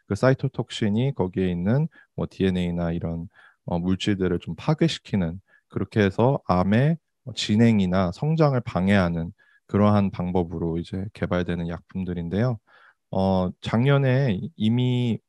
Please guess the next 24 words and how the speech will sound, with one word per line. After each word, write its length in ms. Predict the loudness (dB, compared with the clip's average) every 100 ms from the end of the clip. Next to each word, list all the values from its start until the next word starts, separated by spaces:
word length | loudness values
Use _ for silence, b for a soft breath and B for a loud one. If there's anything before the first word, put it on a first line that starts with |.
| _ _
승인받은 800 | -4 2 2 2 2 2 4 2
약물들이 760 | 0 0 -2 -2 -2 -2 -2 -4
이제 160 | -8 -8
또 120 | -12
새로운 340 | 0 2 2 0
결과들을 540 | 0 0 0 -2 -8 -8
또 100 | -6
배출해내면서 1000 | -6 -4 -4 -2 -2 -2 -4 -2 -2 -2 b b _ _
또, 340 | -2 0 0 0
어, 460 | -2 -2 -2 -4 _ -20 _ -12
이 320 | -8 -6 -6
학회에서 760 | -4 -6 0 0 2 -2 -4 -6 b b -4
많은 320 | 0 2 0
관심을 440 | -2 -2 0 -2 0
받았습니다. 800 | 0 -2 -4 -10 -8 -4 -2 -4 -10 _ _ _ _ _ -8
어떤 400 | -4 0 2 2
거는 220 | 4 2 2
뭐 240 | 2 2
예를 240 | 2 2
들자면 600 | 2 0 0 0 -4 -6 -8 b b b -4
특정 400 | -4 0 2 4
림프종을 920 | 2 0 -2 0 2 2 0 0 0
위한, 460 | 0 2 2 -2 -6 b b _ -10
어, 320 | -6 -6